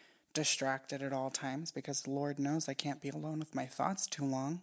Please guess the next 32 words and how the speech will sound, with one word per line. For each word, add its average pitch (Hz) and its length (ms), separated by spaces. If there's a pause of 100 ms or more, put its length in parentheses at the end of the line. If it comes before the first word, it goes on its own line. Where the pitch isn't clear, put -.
Can't 185 220
even 180 180
be 185 140
alone 185 280
with - 140
my 190 140
thoughts 185 320
too - 140
long 190 280
in 190 80
this 190 140
podcast. 208 560
My 147 120
mouth 156 240
has 160 180
to - 80
constantly 165 500
be 170 100
moving 190 380
or 151 140
else 151 220
I'll 135 100
stop 180 360
and 143 100
then 135 120
I'll 131 100
think, 190 340
and 143 140
then 139 140
thinking 180 500
is 185 140
bad. 139 460